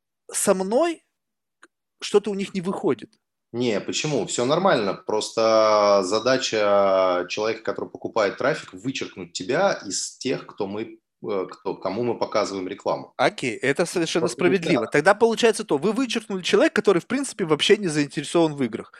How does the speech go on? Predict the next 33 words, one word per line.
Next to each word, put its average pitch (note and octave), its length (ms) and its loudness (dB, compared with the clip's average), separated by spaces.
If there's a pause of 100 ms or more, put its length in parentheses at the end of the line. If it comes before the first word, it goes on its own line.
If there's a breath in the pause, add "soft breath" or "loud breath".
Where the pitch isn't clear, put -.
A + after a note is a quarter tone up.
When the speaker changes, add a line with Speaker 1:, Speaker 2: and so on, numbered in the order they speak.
Speaker 2:
Ну A#2+ 100 -2
да. D#3+ 120 2
Speaker 1:
Теперь D4 120 6
у G#3 60 8
вас G#3 220 6
остались F#3+ 500 2
только G#3 340 8
люди, A#3+ 260 -2
заинтересованные D#3+ 840 -2
в C#3 100 -4
играх, A2+ 300 -4
условно. D#3 360 2
Speaker 2:
Ну, F3+ 60 -2
в F3 80 -8
том, E3 240 0
в - 80 -10
том E3+ 180 4
или D#3+ 80 2
ином C3+ 200 -2
виде, C3 200 -2
да. F#2 260 -4 (240)
Speaker 1:
К-, - 80 -12 (240)
и F3+ 100 -2
тогда F3+ 380 4
вот, F3 200 0
э, - 260 -16
в-, E3+ 160 -16 (100)
и G3 140 -12 (160)
магия-то F3 540 4
в - 60 -18
чём G#3 180 2
заключается? D3+ 460 -2
Как? - 400 2